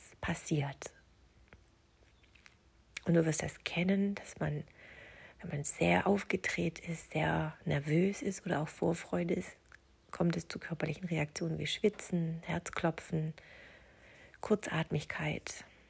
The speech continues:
Und hier ist also auch sehr wichtig, den Atem immer wieder zu nutzen, um in den Körper zu kommen. Also wenn der Kopf ganz wild ist, versuche immer wieder tief auszuatmen.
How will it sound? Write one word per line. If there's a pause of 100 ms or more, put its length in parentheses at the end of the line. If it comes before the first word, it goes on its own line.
(420)
Und
hier
ist
also
auch
sehr
wichtig,
den (100)
Atem
immer
wieder (720)
zu
nutzen,
um (1200)
in
den
Körper
zu
kommen. (1000)
Also
wenn
der
Kopf
ganz
wild
ist,
versuche
immer
wieder
tief
auszuatmen.